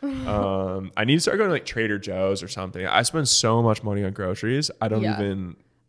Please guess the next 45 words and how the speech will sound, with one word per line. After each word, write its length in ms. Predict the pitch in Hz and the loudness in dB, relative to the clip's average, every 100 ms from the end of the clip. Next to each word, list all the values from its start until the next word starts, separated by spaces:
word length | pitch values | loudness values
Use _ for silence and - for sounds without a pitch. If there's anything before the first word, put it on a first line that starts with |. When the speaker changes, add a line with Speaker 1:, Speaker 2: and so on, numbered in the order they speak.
| - | 2
Speaker 1:
I 400 | 190 180 208 220 | 4 4 2 4
Speaker 2:
look. 300 | 185 202 226 - - _ _ | 6 4 2 -16 -20 _ _
Speaker 1:
No, 240 | 233 226 202 | 4 6 6
it's 220 | 202 - - | 4 0 6
actually, 560 | 202 196 226 226 226 | 6 6 2 2 4
Speaker 2:
Because 120 | 233 220 | 2 0
Speaker 1:
when 100 | 220 | 0
you 140 | 269 | 0
grocery 320 | 226 170 196 | 2 -2 0
shop 160 | 214 214 | -4 -4
at 60 | 190 | -2
Whole 140 | 175 | -4
Foods, 440 | 175 190 208 220 - | -2 -2 -2 -4 -6
it 100 | 208 | -4
is 140 | 202 - - | -4 -2 2
actually 560 | 175 190 - - 107 | 2 0 -2 0 2
Speaker 2:
Mm-hmm. 320 | 104 101 98 107 - - | 0 -2 -2 -4 -10 4
Speaker 1:
four 180 | 214 202 | 4 4
times 380 | 202 160 170 185 | 0 -4 -4 -8
what 80 | |
you'd 220 | 165 175 - | -6 -6 -4
spend 180 | 160 | -6
at 100 | 139 | -6
Trader 300 | - 156 113 | -6 -6 -6
Joe's. 140 | - 104 | -4 -2
Speaker 2:
It 80 | 101 | 0
is 320 | 95 90 - - _ _ | 0 -2 -8 -10 _ _
terrible. 800 | - 107 95 82 78 - 117 120 _ | -20 -6 -4 -4 -6 -14 -16 -16 _
Such 300 | - 110 110 | -6 -4 -6
a 40 | |
bad 240 | 104 87 98 | -6 -6 -6
habit. 480 | 82 90 92 95 - | -6 -6 -6 -8 -4
But, 360 | 107 98 - - _ _ _ _ - | -2 0 -2 -14 _ _ _ _ 0
um, 760 | 110 104 101 98 95 95 92 - _ _ _ _ _ _ _ _ | 4 4 4 2 0 -4 -8 -14 _ _ _ _ _ _ _ _
that's 200 | - - | -10 -10
kinda, 200 | - 185 | -8 -4
like, 140 | 139 | -4
the 80 | - | -4
main 260 | 101 95 110 | -6 -4 -4
part 160 | 110 | -4
of 60 | 101 | -4
my 100 | 90 | -4
day. 220 | 98 95 | -4 -4
And 100 | 95 | -4
then 520 | 98 92 90 90 87 | -4 -4 -6 -8 -12